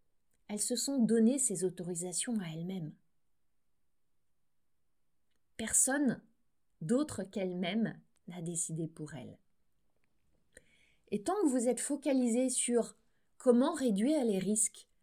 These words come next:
comment ne pas perdre, comment tout maîtriser, vous n'êtes pas orienté vers l'action. Vers l'action de cette entrepreneur qui, quand elle a choisi cette voie, a décidé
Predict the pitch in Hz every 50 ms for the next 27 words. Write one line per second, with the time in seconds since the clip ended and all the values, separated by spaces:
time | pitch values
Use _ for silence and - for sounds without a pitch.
0 | _ _ _ _ - - 294 285 277 277 311 330 339 311 277 240 226 220 208 190
1 | 190 - 196 185 190 202 214 202 180 - - - _ _ _ _ - - 302 269
2 | 262 277 320 349 339 - 294 240 233 226 233 - - 214 208 185 185 185 175 -
3 | _ _ _ _ _ _ _ _ _ _ _ _ _ _ _ _ - 208 214 220
4 | 226 226 - - 277 254 226 202 202 196 190 190 190 - 226 220 180 190 185 170
5 | 175 185 185 185 - - - - 160 - _ _ _ _ _ _ _ _ _ _
6 | _ _ _ _ _ _ _ _ _ _ _ _ _ - 202 208 202 220 220 220
7 | - - 277 302 277 233 214 - 220 196 196 - - 233 247 226 - - 254 226
8 | - - 220 208 214 226 240 - - - - _ _ _ _ _ _ _ - -
9 | 190 - - 311 349 339 247 208 - - - 220 220 214 240 240 - 247 196 175
10 | 180 170 175 170 160 165 - - _ _ _ _ _ _ _ _ _ _ _ _
11 | _ - 190 214 202 185 254 277 269 - 247 220 190 196 214 233 -